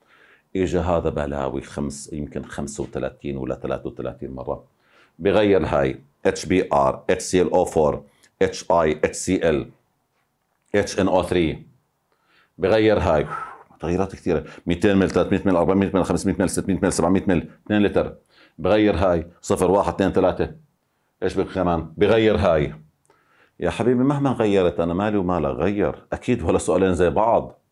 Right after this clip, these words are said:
في اختبار الوزارة، ولا رقمين زي بعض جابونا في، في الأربعة وستين اختبار. بس أنا بعتك فكرة، ما بعتك رقم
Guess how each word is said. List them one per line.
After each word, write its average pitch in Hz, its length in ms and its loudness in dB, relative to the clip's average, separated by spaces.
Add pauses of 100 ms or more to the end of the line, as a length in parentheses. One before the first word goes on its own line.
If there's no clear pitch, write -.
في - 60 -12
اختبار 85 540 0
الوزارة، 73 640 0 (160)
ولا 85 200 2
رقمين 87 360 2
زي 82 160 4
بعض 113 180 2
جابونا 90 320 2
في، 90 180 0
في 87 100 -8
الأربعة 80 280 0
وستين 80 320 -4
اختبار. 76 500 0 (1120)
بس - 380 -12
أنا 71 480 -8 (640)
بعتك 69 540 -4
فكرة، - 540 -14 (720)
ما 85 180 0
بعتك - 600 -6 (200)
رقم 95 500 -6